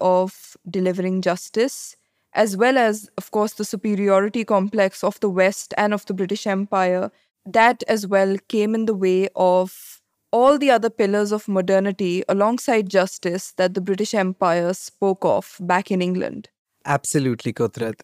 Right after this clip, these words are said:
Speaker 2: And you know, it's stories like that of Tulsi Ram that remind me of these undocumented histories that we find in our footnotes. These are stories of resilience. These are stories that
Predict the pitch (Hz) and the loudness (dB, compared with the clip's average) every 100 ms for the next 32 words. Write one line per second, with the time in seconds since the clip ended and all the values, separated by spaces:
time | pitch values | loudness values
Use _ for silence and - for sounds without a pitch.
0 | _ 151 151 160 170 170 - 175 151 190 | _ -2 0 2 2 0 -2 0 2 2
1 | 175 170 143 135 131 151 - - 135 120 | 2 0 0 0 0 -2 -6 -6 -4 -2
2 | - 139 123 107 143 - _ _ - 143 | 0 0 0 -4 -8 -14 _ _ -6 -4
3 | - 156 151 147 170 156 185 185 151 135 | 0 0 2 4 2 0 0 0 0 -2
4 | 147 139 135 - _ - 165 190 170 147 | -4 -4 -6 -12 _ 0 2 2 2 2
5 | - 156 143 143 160 147 - 120 - - | 0 0 0 -2 -4 -6 -6 -8 -10 -10
6 | 113 107 - 127 - 139 - 143 131 139 | -8 -8 -8 -8 -4 -6 -4 -2 0 0
7 | 139 - 131 120 - 151 - 120 80 - | -2 -4 -6 -6 -6 -6 -6 -6 -8 -12
8 | - 131 139 135 - 143 143 165 151 139 | -8 -4 -4 -4 -2 -2 -2 -2 0 -2
9 | - _ _ _ - 127 123 139 147 180 | -4 _ _ _ -6 -4 -2 -2 0 0
10 | 240 240 - - _ _ _ _ - 151 | 0 -6 -12 -18 _ _ _ _ -6 -2
11 | 156 170 - - 156 151 160 156 - 131 | 2 2 2 0 2 2 0 -2 -2 -4
12 | - | -4